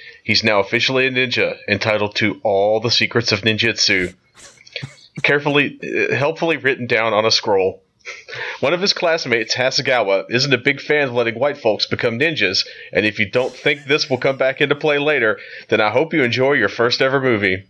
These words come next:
<laughs> Cole heads to the Philippines to visit his old war buddy Frank and his new wife Marianne. As it turns out, Cole is walking right into a war zone as the nefarious Venarius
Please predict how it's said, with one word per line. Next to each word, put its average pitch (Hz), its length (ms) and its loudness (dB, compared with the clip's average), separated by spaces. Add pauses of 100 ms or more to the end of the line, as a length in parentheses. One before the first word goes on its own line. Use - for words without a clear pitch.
(340)
<laughs> - 1500 -6
Cole 190 360 0
heads 190 240 -4
to 196 80 0
the 175 100 2
Philippines 160 540 0
to 127 60 0
visit 127 340 0 (320)
his 123 160 2
old 139 240 0
war 160 180 2
buddy 156 220 2
Frank 185 440 0
and 113 120 2
his 107 160 0
new 123 140 0
wife 120 300 0
Marianne. 117 600 0 (560)
As - 140 2
it 107 80 -2
turns 135 280 0
out, 160 280 0 (440)
Cole 160 280 2
is 127 80 -4
walking 139 320 0
right 123 200 0
into 147 260 0
a 151 40 4
war 147 240 2
zone 104 320 2
as 104 160 0
the 113 100 0
nefarious 151 720 0
Venarius 147 720 0